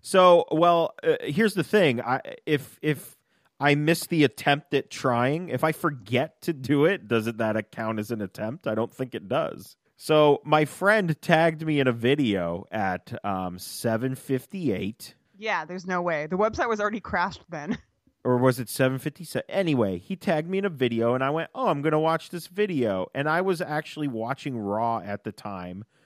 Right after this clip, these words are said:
Speaker 1: and I paused the video, and I was like, "All right, I'm gonna get P W G tickets at eight." And I started watching this video,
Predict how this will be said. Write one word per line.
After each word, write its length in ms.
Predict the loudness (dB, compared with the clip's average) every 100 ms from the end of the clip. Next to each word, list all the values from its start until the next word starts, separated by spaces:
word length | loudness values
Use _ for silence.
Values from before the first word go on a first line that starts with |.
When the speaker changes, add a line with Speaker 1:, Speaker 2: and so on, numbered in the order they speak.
| _ _
Speaker 1:
and 80 | -6
I 40 | -6
paused 440 | -6 -4 -4 -4
the 60 | -4
video, 500 | 0 0 0 -2 -2
and 160 | 0
I 80 | 0
was 160 | 0 -2
like, 300 | -6 -8 _ _ _ -4
"All 160 | 2 4
right, 180 | 4
I'm 120 | 4 2
gonna 180 | 0
get 240 | 0 -2 -2
P 160 | -2
W 240 | 0 0 -2
G 240 | -4 -6
tickets 420 | -2 -4 -4 -4
at 80 | -4 -2
eight." 340 | 0 0 0 -4
And 100 | -6
I 60 | -6
started 400 | -4 -2 -2 -2
watching 600 | -2 -2 -4 -6 -6 -4
this 160 | -6
video, 800 | -6 -4 -2 0 -2 -4 -8 -14